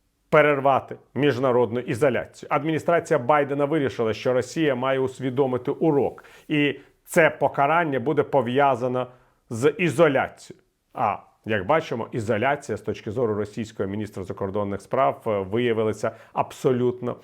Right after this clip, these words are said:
недійсною з точки зору російського політичного керівництва, дякуючи саме готовності президента Сполучених Штатів, е, Дональда Трампа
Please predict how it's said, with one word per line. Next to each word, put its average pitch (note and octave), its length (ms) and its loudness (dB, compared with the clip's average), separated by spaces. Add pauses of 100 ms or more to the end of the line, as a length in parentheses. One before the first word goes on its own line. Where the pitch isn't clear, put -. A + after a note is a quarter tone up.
(240)
недійсною A#2 920 -4
з G2+ 360 -2 (320)
точки B2 400 -2
зору B2+ 400 0 (420)
російського A#2 680 -4
політичного A2 600 -4
керівництва, A2 640 -4
дякуючи A2+ 680 -2
саме A2 360 -4 (220)
готовності A2 800 -2 (200)
президента A#2 520 -2
Сполучених A2 500 -4
Штатів, A2 400 -4 (140)
е, G#2 300 0
Дональда G#2 400 -4
Трампа C3+ 400 -4